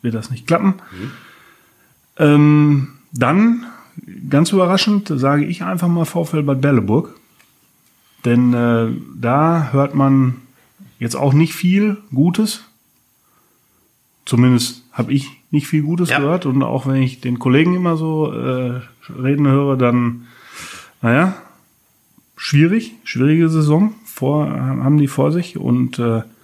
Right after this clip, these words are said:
Speaker 1: ja, dann haben wir schon zwei. So, und jetzt, äh, brauche ich noch einen dritten, ne?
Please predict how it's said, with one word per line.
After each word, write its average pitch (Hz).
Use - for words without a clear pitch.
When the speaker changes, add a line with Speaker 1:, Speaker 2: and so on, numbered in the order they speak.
Speaker 1:
ja, 151
dann 120
haben 131
wir 131
schon 113
zwei. 165
So, 147
und 131
jetzt, -
äh, 160
brauche 127
ich 139
noch 147
einen 151
dritten, 156
ne? 143